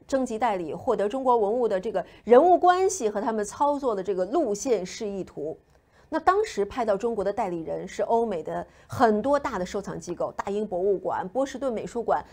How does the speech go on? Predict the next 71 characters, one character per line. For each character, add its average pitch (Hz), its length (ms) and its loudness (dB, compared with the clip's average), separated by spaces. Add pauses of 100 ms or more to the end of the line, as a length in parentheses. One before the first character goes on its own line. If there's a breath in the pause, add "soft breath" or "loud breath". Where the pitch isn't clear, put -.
(120)
大 277 160 0
都 294 180 -2
会 277 140 0
艺 254 100 -2
术 240 140 -4
博 190 160 -2
物 202 160 2
馆， 175 180 -2 (280 loud breath)
还 214 100 0
有 208 80 6
像 202 240 0
收 233 160 -4
藏 196 180 -6
家 202 280 0
布 240 120 -2
伦 208 140 0
戴 233 160 0
奇、 196 260 -2
洛 269 140 4
克 277 140 0
菲 285 160 -2
勒 262 160 2
等 185 180 -4
等， 175 180 -4 (220)
都 254 300 6
是 190 240 -4
他 175 160 -8
们 170 100 -8
的 165 80 -8
买 - 160 -14
家。 - 260 -6 (640 loud breath)
另 339 140 6
外 339 160 6
呢， 285 80 0
像 277 180 0
中 277 160 -2
国 233 140 2
的 233 80 2
敦 269 180 0
煌， 202 480 2
还 - 180 -4
有 190 120 0
这 202 100 -2
个 196 80 0
龙 226 160 4
门 277 140 2
石 262 180 -4
窟、 285 300 -4
洛 285 160 4
阳 240 180 6
金 285 200 -4
村、 302 400 -4
山 294 260 -2
西 285 180 -6
的 262 140 0
这 254 100 -6
个 214 140 2
永 202 240 2
济 262 240 -4
永 202 240 2
乐 247 100 2
宫 311 220 -2
等 220 180 2
等， 208 180 -2 (340 loud breath)
都 427 120 4
是 403 120 -4
他 349 100 -2
们 339 140 2
蹲 370 260 6
点 226 140 4
儿 160 120 -2